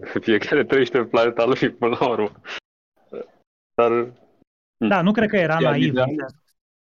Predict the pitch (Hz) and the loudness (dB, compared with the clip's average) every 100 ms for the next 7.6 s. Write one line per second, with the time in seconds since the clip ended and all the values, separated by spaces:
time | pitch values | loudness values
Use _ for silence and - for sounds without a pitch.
0 | _ _ _ _ _ _ _ 123 101 - | _ _ _ _ _ _ _ 0 0 -2
1 | _ _ _ _ - - - 139 127 131 | _ _ _ _ -8 -8 -8 -4 2 4
2 | 135 135 151 120 135 117 113 113 135 151 | 2 0 -4 -2 0 0 0 2 4 2
3 | 123 160 175 190 - 135 104 123 127 127 | 0 0 0 -2 -2 -2 -2 -2 -2 0
4 | 131 147 220 226 - - 196 185 101 95 | 0 2 0 0 0 0 0 0 -4 -2
5 | 95 90 95 113 123 123 123 151 139 127 | -4 -4 -2 -2 0 0 0 0 0 0
6 | 117 117 110 107 147 135 110 127 117 104 | 0 0 0 0 0 0 -2 -4 -2 0
7 | 95 - 98 107 113 110 | 0 0 -2 -2 -4 -10